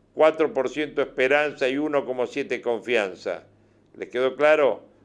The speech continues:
Cuatro coma ocho esperanza y uno coma siete confianza. Eso da cuenta de una encuesta que hizo Taquión en dos mil quinientas cincuenta y dos personas.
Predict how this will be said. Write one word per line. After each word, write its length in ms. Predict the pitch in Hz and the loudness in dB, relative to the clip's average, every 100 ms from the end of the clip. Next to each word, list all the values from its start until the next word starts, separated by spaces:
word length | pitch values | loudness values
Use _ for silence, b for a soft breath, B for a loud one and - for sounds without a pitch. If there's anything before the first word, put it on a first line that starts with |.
| _ _ | _ _
Cuatro 480 | 143 160 165 156 123 | 4 4 4 0 2
coma 320 | 135 135 135 | 0 2 4
ocho 260 | 151 156 | 2 2
esperanza 640 | 151 - 131 143 151 147 143 | -2 0 2 4 2 2 2
y 80 | 131 | 2
uno 280 | 143 143 | -2 -4
coma 200 | 127 123 | -2 -4
siete 300 | 120 135 113 | -2 -4 -4
confianza. 560 | 107 120 107 110 98 156 | -4 -4 -2 -2 -2 -4
Eso 180 | 156 170 | -2 2
da 180 | 139 135 | 2 2
cuenta 640 | 147 147 - 143 139 - B B - - | 0 0 0 0 0 -2 B B -20 -6
de 80 | 135 | -2
una 140 | 139 | -2
encuesta 680 | 135 - 165 139 - 131 127 | -2 2 4 4 2 0 0
que 80 | 131 | -4
hizo 240 | 127 123 | -6 -6
Taquión 560 | - 117 151 156 135 127 | -4 -6 0 2 2 0
en 120 | 117 | -4
dos 140 | 113 | -6
mil 240 | 113 135 120 | -6 -8 -10
quinientas 400 | 127 131 123 110 | -6 -6 -6 -10
cincuenta 380 | 120 117 113 120 | -8 -6 -6 -4
y 40 | |
dos 180 | 123 120 | -4 -2
personas. 640 | 113 104 101 76 80 71 | -4 -6 -10 -12 -12 -18